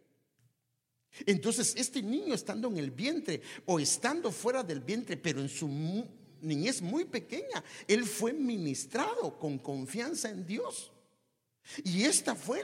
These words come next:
la manera que la madre procedió con él, estando él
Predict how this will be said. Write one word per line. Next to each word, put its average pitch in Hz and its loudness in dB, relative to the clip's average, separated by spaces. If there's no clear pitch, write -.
la 202 2
manera 175 -2
que 180 0
la 160 0
madre 226 2
procedió 156 -2
con 196 0
él, 320 0
estando 175 -2
él 233 4